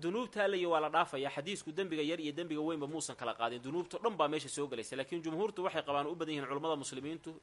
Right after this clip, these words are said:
dembigan lagu dhaafayaa waa dembiga yar. Ama dembiga sagiirada ahi wuxuu u baahan yahay inaad,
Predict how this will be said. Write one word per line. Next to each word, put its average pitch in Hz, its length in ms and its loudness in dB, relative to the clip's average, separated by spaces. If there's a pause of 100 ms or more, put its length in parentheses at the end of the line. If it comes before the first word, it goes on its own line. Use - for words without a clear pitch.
dembigan 165 460 0
lagu 151 200 -2
dhaafayaa 139 420 2
waa 120 140 0
dembiga 135 320 -2
yar. 107 200 0 (180)
Ama 147 240 2
dembiga 143 360 -2
sagiirada 135 500 4
ahi 101 200 0 (500)
wuxuu 127 240 -4
u 156 40 -4
baahan 147 260 0
yahay 120 260 -2
inaad, 131 380 -4